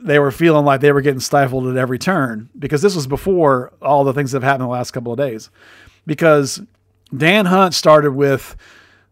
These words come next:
"This is gonna take some time. Trust the process," or not trust the process. It's a process.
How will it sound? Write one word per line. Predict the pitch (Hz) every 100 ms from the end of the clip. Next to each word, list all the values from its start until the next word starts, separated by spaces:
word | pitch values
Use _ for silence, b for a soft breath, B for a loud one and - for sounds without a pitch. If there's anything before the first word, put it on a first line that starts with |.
| _ _
"This | - 156 151
is |
gonna | 165 175
take | 156 170
some | 151 147
time. | 156 139 117 110 - _ _ _ _ _ _
Trust | - 165 160
the | -
process," | - 147 139 -
or | 143 131
not | 143 143
trust | 143
the | -
process. | 123 -
It's | 180 156
a | 156
process. | 151 147 139 - 113 104 -